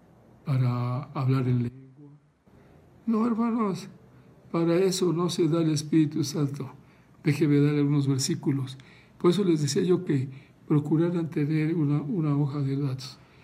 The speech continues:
Eso no lo dice para empezar. Eso Jesús lo dijo en el uno ocho, en las últimas palabras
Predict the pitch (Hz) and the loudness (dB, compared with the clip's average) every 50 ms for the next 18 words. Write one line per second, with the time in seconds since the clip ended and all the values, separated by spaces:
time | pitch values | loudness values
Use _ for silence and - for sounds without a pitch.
0 | - - - - - - 202 190 - 233 190 190 170 143 135 127 123 127 147 143 | -20 -20 -20 -8 0 0 0 2 2 -2 -2 0 0 2 2 2 2 2 0 0
1 | - 196 151 - - 127 120 117 117 - - 120 - - 180 185 208 240 220 - | 0 -4 -4 -2 -2 -4 -4 -4 -6 -8 -10 -12 -8 -4 -4 -2 -2 -2 -4 -8
2 | - - - - - - _ _ - - _ _ - _ - _ - - 151 127 | -18 -20 -20 -20 -20 -20 _ _ -20 -20 _ _ -20 _ -20 _ -8 -6 -6 -2
3 | - 160 139 127 127 127 - 165 139 127 127 120 123 135 131 - 165 143 120 123 | -2 -2 0 0 -2 -2 -2 -2 0 0 0 0 0 -2 -2 -2 -2 0 0 0
4 | 120 135 135 131 135 127 139 151 143 - 196 185 180 - - - - - - - | 0 0 0 0 0 0 0 0 0 -2 -4 -4 -4 -8 -16 -20 -20 -20 -20 -2
5 | - 143 131 127 135 135 - 185 190 160 - - - 147 131 139 - - 135 143 | 0 2 4 4 2 0 0 -4 -4 -2 -4 -2 -2 -2 -4 -4 -4 -4 -2 0
6 | 143 147 180 180 165 - - | 0 2 2 0 -2 -4 -8